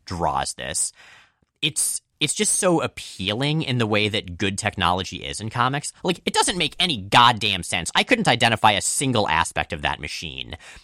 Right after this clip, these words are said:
But it's clearly a machine, it's very complicated, it's very colorful, and it looks really hard to work on, and thus justifies the scene around it. And I love it.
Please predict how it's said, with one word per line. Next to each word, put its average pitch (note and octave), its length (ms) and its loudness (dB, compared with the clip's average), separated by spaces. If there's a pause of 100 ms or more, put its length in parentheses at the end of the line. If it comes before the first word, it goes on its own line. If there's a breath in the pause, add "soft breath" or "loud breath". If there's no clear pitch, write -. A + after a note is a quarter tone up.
But A#2 100 2
it's F#2 100 -6
clearly F#2+ 340 -2
a F3+ 40 0
machine, C#3 500 0 (200 loud breath)
it's - 160 -6
very G2+ 380 0
complicated, C#3 600 0
it's - 160 -6
very G2 380 0
colorful, G#2+ 800 2 (240 loud breath)
and A2+ 120 0
it A2+ 80 -4
looks G#2+ 220 -4
really B2+ 240 2
hard C#3 240 2
to C#3+ 80 -4
work A#2+ 240 2
on, B2 340 4
and G#2+ 240 0
thus A2 220 4
justifies G#2 680 2
the - 80 -8
scene G2 480 -2
around E2+ 460 0
it. G1+ 160 -10
And E2 220 -6
I A2 480 4
love E2+ 260 -4
it. - 180 -20